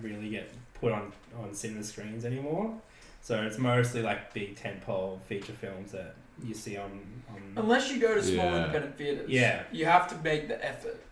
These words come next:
Speaker 1: It's true.
Speaker 3: Yeah, you,
Speaker 1: Yeah.
Speaker 3: you
Speaker 1: So
Speaker 3: do.
Speaker 1: multiplex, yeah, yeah, it's, it's hard to find something.
Speaker 2: Yeah.
Speaker 3: Yeah.
Speaker 1: Um, yeah.
Speaker 2: I th-, that's actually why I think Netflix, even though I love Netflix and I think that they make really good content, I think they are at risk of damaging the industry in, like, a different way that most people don't talk about, which is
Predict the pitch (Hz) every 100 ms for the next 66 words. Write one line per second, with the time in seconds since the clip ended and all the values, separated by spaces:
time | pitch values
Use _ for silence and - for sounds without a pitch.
0 | - 127 - 123 98 104 107 101 87 73
1 | 80 95 98 92 92 160 190 185 175 156
2 | 139 120 127 107 98 101 120 113 98 117
3 | 120 147 - - 107 92 - 95 98 -
4 | 98 104 120 - - 143 117 - - 85
5 | - 101 98 - - 120 101 - 175 240
6 | - - 190 - 247 277 - 233 160 160
7 | 156 151 139 139 143 143 139 139 - 143
8 | 131 147 170 190 175 151 143 143 139 127
9 | 123 127 120 127 127 123 123 127 123 123
10 | 123 127 120 - 135 127 123 120 - -
11 | - 151 156 202 180 165 151 - 139 143
12 | 143 - 135 131 127 135 123 117 - 131
13 | 131 139 135 131 127 - 135 123 123 123
14 | 120 120 143 - - 139 135 131 123 151
15 | 139 127 - 143 131 127 127 - - 139
16 | 123 -